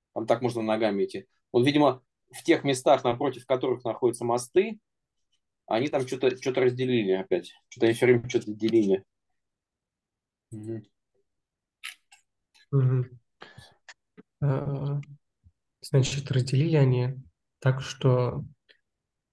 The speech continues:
Speaker 2: а, чтобы можно было, видимо, на одной триере проплывать, а,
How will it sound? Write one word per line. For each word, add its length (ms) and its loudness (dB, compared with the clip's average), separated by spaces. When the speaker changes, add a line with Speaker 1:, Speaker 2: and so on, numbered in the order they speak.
Speaker 2:
а, 400 2
чтобы 300 -2
можно 340 2
было, 260 0
видимо, 600 -2
на 260 0
одной 260 -2
триере 720 -6
проплывать, 720 -2
а, 760 -2